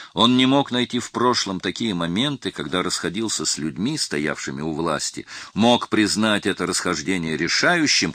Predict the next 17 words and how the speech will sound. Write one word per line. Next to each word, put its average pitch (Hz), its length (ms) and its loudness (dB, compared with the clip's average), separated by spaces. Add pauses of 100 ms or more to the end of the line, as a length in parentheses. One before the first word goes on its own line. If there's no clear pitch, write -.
(220)
и 107 120 2
таким 113 340 4
образом 104 480 2
освободить 104 640 2
себя 117 240 0
от 107 80 -2
всякой 104 320 -2
ответственности. 82 720 -2 (400)
Но 80 240 -2
Горинский 78 560 0
помнил, 73 600 -4 (440)
что 76 400 -2
в 73 240 -6
общем 65 480 -4
действия 71 540 -2
Временного 69 600 -4
правительства - 680 -6